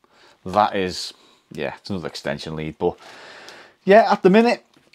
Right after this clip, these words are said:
twelve ninety-nine. Uh, hopefully it's money well spent. Um, as I say, you know, the proof will be in the pudding.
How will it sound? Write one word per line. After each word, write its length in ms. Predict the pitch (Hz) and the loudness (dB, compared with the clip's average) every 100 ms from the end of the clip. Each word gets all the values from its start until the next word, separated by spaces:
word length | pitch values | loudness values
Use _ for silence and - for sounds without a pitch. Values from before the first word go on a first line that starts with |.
| _ | _
twelve 240 | - 196 175 | 4 4 6
ninety-nine. 580 | 170 165 156 170 175 | 4 2 4 6 6
Uh, 600 | 165 - 151 143 143 147 - - | 2 -2 2 4 6 4 0 -8
hopefully 540 | - - 220 - 147 | 0 2 2 4 2
it's 100 | 131 | 2
money 180 | 135 127 | 0 4
well 140 | 120 | 4
spent. 440 | 117 - 165 - - _ | 4 2 0 -2 -14 _
Um, 600 | 123 110 113 113 113 110 - - - | 0 4 6 4 2 -2 -10 -18 -16
as 140 | 110 | -14
I 40 | 95 | -10
say, 340 | - 110 113 - | 0 2 2 -6
you 120 | 107 | -4
know, 220 | 90 92 _ _ _ _ _ | -4 -4 _ _ _ _ _
the 80 | 101 | -14
proof 340 | - 131 117 | -6 -6 -4
will 120 | 110 | -4
be 160 | 95 104 | -2 -2
in 100 | 95 | -4
the 80 | 95 | -4
pudding. 340 | 117 110 120 | -2 -2 -4